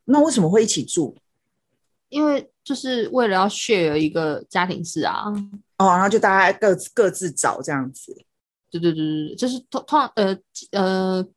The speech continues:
Speaker 2: 共通点就是我认识的，都是我认识的，然后我去，我去问他们要不要一起住，但是他们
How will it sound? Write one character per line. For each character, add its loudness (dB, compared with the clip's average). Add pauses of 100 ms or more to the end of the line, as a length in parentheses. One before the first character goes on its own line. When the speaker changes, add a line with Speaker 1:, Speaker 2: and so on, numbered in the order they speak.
Speaker 2:
共 2
通 2
点 0
就 0
是 0
我 0
认 2
识 -4
的， -12
都 2
是 -2
我 0
认 -4
识 -8
的， -12
然 2
后 2
我 0
去， -2
我 -6
去 -4
问 0
他 0
们 -2
要 -2
不 -4
要 -2
一 -4
起 -8
住， -12
但 -2
是 0
他 0
们 0